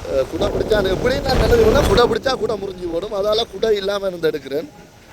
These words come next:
இந்த பனையில பார்த்தா தெரியும். பாப்போம், முடிய கடற்கரை சைடுக்கு போய் பார்ப்போம். பாருங்க, என்ன அடி அடிக்குதுன்னு மரங்கள். இந்த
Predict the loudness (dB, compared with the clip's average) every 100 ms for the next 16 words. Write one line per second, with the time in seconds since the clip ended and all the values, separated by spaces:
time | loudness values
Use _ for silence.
0 | -20 -20 -16 -10 -6 -4 0 2 4 2
1 | 2 -2 -2 -4 -2 -2 0 0 0 0
2 | 0 0 0 0 0 -2 -2 -4 -6 -8
3 | -12 -16 -18 -16 -16 -6 -2 0 0 0
4 | -2 -2 4 2 2 -2 0 -2 -2 -2
5 | -2 -6 -8 -14 -16 -16 -14 -8